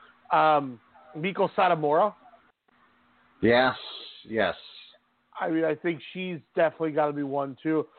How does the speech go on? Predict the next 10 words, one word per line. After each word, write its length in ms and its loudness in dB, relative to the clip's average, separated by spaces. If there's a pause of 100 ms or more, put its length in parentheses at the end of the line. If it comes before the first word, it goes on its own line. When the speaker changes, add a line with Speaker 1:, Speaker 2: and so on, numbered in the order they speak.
(180)
Speaker 1:
I 120 4
definitely 520 0
think 280 -4
this 260 -4
is 180 -4
a 60 -4
list 300 -6 (120)
that, 200 0 (160)
that 300 -4 (840)
unbiasedly 1120 0